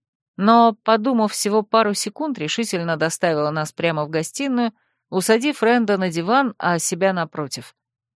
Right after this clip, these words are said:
«Я мог бы и сам», буркнул он, но я уже не слушала. Воздушной лианой вытащила из шкафа картинки с замками и послала вызов наставнику.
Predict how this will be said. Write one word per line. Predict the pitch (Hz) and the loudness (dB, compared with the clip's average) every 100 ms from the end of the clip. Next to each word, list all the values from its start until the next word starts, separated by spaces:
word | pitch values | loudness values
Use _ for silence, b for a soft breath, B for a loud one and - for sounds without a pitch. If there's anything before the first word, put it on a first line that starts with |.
| _ _ _ _ _ | _ _ _ _ _
«Я | - 139 160 180 | -12 -4 0 2
мог | 165 180 165 | 2 0 -2
бы | 143 156 | 0 0
и | |
сам», | 147 - 170 123 - _ _ _ _ _ | 0 0 0 0 -8 _ _ _ _ _
буркнул | - 190 233 - 180 - | -2 2 2 2 -2 0
он, | 240 277 233 | 0 0 0
но | 185 | 0
я | 196 208 | 2 2
уже | 190 180 | 0 -2
не | 170 | -6
слушала. | 165 - 143 - 113 127 _ _ _ _ _ _ _ | -8 -10 -10 -10 -12 -16 _ _ _ _ _ _ _
Воздушной | 190 233 240 320 311 233 220 | 2 2 4 2 4 2 4
лианой | 226 233 202 190 | 4 4 2 0
вытащила | 233 202 165 175 175 | 0 0 -2 0 0
из | |
шкафа | 180 - 208 170 | -2 2 2 2
картинки | 156 165 165 190 165 156 | 0 0 0 -2 -2 -4
с | |
замками | 151 214 285 254 220 220 | 0 0 0 2 2 2
и | - 214 | 0 0
послала | 175 160 185 196 190 | 0 0 2 2 2
вызов | 165 180 165 - | 2 0 0 -2
наставнику. | 160 - 151 135 131 - | -4 -2 -2 -2 -4 -12